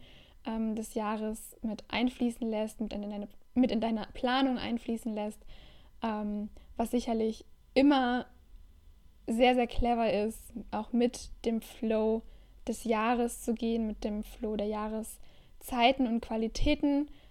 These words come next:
Heißt nicht, dass du dein komplettes Leben und Business darauf ausrichten musst, aber sicherlich gibt dir das die ein oder andere spannende Erkenntnis und gibt dir sicherlich auch die ein oder andere, ja, Idee, wie du deine Ideen auch einplanen kannst, wann du sie einplanen kannst,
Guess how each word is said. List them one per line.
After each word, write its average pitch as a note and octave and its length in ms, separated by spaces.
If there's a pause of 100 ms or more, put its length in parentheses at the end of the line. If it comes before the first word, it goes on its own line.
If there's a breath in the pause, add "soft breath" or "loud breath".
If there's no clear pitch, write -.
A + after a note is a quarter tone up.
(120 loud breath)
Heißt A#3 220
nicht, B3+ 180
dass A#3 100
du A3+ 60
dein A3 120
komplettes A3+ 480 (100)
Leben A#3+ 400
und A3 180
Business C4 300
darauf B3 260
ausrichten A#3+ 600
musst, A3+ 300 (400 loud breath)
aber A3+ 220
sicherlich C#4 500
gibt C4+ 160
dir B3 60
das B3 160
die A#3 140
ein A#3 160
oder B3 120
andere A#3 300
spannende A3+ 400
Erkenntnis C#4+ 640 (340 loud breath)
und A#3 140
gibt A#3+ 180
dir A#3 100
sicherlich A#3 440
auch A3 220
die - 160
ein A3 180
oder G#3+ 180
andere, G#3+ 500 (400 soft breath)
ja, B3 260
Idee, A#3+ 600 (300)
wie A#3+ 120
du A#3+ 80
deine A3 240
Ideen A3 520
auch G3 160
einplanen A#3 500
kannst, A3 440
wann A#3+ 180
du A#3 100
sie A3+ 140
einplanen G#3+ 480
kannst, G#3+ 360